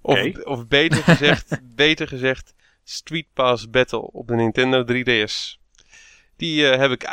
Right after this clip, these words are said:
Speaker 2: die heb ik uitgespeeld ook.
Speaker 1: Oké.
Speaker 2: Dat is zeg maar een van die, eh, vier Street Pass, eh, games. Ik
Speaker 1: Van
Speaker 2: was
Speaker 1: die
Speaker 2: al
Speaker 1: extra games
Speaker 2: Ja.
Speaker 1: die er, die er later gekomen zijn, ja.
Speaker 2: Ja. Eh,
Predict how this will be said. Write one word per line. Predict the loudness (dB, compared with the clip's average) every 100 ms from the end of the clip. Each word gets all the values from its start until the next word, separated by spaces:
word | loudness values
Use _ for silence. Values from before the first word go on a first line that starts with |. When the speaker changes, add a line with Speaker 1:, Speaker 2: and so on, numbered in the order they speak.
| -8
Speaker 2:
die | -6
heb | -6
ik | -6
uitgespeeld | -8 -8 -14 -14 -16 -18 -20 -12
ook. | -12 -14 -20 _ _ _ _
Speaker 1:
Oké. | -6 -6 -2 -4 -4
Speaker 2:
Dat | -8
is | -6
zeg | -2
maar | 0
een | 0 -2
van | -6
die, | -6 0 2 2
eh, | 0 -4
vier | -10 -8
Street | -8 -10 -12 -6
Pass, | 0 0 0 -4 -4
eh, | -4 0
games. | 2 2 -2 -8
Ik | -14 -4
Speaker 1:
Van | 0
Speaker 2:
was | 2
Speaker 1:
die | 2
Speaker 2:
al |
Speaker 1:
extra | 0 -2 -4 -4
games | -6 -6 -10 -12 _
Speaker 2:
Ja. | -6 -6
Speaker 1:
die | -6
er, | -10 -12 -14
die | -12
er | -8
later | -6 -6 -8
gekomen | -12 -8 -8 -8
zijn, | -12 -6
ja. | -6 -8 _
Speaker 2:
Ja. | -4 -4 _ _ _ _ -10
Eh, | -4 -2